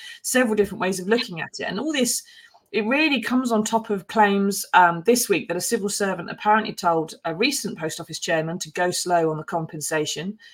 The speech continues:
for those who are wrongly convicted. Kemi Badenoch, the minister in question, says that's, uh, all been made up. Uh, the memo that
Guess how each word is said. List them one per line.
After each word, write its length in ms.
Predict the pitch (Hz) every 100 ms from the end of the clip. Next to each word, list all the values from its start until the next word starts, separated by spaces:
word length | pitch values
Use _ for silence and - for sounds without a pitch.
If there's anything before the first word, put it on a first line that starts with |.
| -
for 100 | -
those 260 | 170 165 160
who 60 |
are 80 | 165
wrongly 260 | 156 156 156
convicted. 600 | - 156 156 - 190 196 - - -
Kemi 260 | 233 220 220
Badenoch, 440 | 214 208 214 208
the 40 |
minister 380 | 185 202 202 202
in 80 | 190
question, 440 | 208 196 - 190
says 220 | 190 175 160
that's, 300 | 151 - 151
uh, 80 | 151
all 140 | 170 165
been 200 | 165 151
made 260 | 151 147 233
up. 240 | 247 - -
Uh, 200 | - 156
the 120 | 147
memo 460 | 175 185 214 214 202
that 220 | 190 180